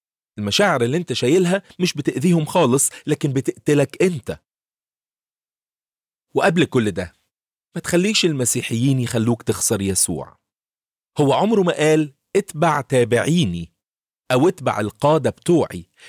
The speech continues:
لكن قال: "اتبعني". الموضوع كله ليه علاقة بيسوع، الشخص اللي مات بسبب خطاياك علشان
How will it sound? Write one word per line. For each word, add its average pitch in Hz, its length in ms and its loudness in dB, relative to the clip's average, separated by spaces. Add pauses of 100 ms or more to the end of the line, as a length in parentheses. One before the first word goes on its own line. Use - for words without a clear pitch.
لكن 135 260 0
قال: 117 460 2 (540)
"اتبعني". 104 680 -4 (1500)
الموضوع 147 300 0
كله 156 300 0
ليه 147 180 -2
علاقة 127 320 -2
بيسوع، 107 580 -4 (320)
الشخص - 440 0
اللي 107 200 0
مات 151 300 0
بسبب 170 380 0
خطاياك 127 560 0 (220)
علشان 117 380 -2